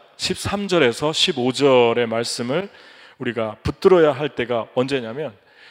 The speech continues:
용서하려고 하는데 용서가 안 될 때, 그때 이 말씀을 붙들어야 되-, 됩니다. 골로새 삼 장 십삼 절, 십오 절 제가 읽어드릴게요. "누가 누구에게 불평한 일이,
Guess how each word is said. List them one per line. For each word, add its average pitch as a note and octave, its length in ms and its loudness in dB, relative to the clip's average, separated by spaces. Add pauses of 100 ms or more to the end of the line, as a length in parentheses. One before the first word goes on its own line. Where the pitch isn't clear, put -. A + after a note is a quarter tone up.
(220)
용서하려고 G3 920 0
하는데 A2+ 460 -4 (560)
용서가 C3 380 -8
안 A#2 120 -12
될 A#2 140 -8
때, G2+ 240 -14 (1400)
그때 C#3+ 580 -2 (180)
이 C3+ 100 -4
말씀을 A2+ 480 -4
붙들어야 A#2+ 360 -2
되-, G#2+ 120 -10 (300)
됩니다. A2 420 -10 (540)
골로새 C3+ 380 2
삼 F3+ 280 -2
장 E3 180 2
십삼 F3 360 -4
절, D#3 100 -2
십오 C#3 320 -2
절 A#2 280 -2
제가 A#2+ 180 -4
읽어드릴게요. A#2 720 -4 (1160)
"누가 D#3 240 6
누구에게 C3+ 720 2
불평한 D3 520 0
일이, B2+ 260 -6